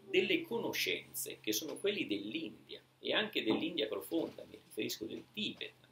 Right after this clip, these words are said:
addirittura, la parte dell'Himalaya, la parte montuosa, e la sua cultura con l'Europa. Questo dato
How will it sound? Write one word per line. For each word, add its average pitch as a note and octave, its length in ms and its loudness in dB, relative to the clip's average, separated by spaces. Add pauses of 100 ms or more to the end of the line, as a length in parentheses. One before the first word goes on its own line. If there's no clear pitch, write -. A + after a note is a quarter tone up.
addirittura, - 480 -10
la - 160 -18
parte - 420 -2
dell'Himalaya, F#2+ 680 -8
la - 60 -12
parte - 280 -4
montuosa, - 680 -4 (1700)
e C#3 140 4
la A#2 80 4
sua - 240 6
cultura A2 600 -2 (120)
con E3 340 6 (120)
l'Europa. C3+ 680 2 (1500)
Questo D#3+ 280 -2
dato - 580 2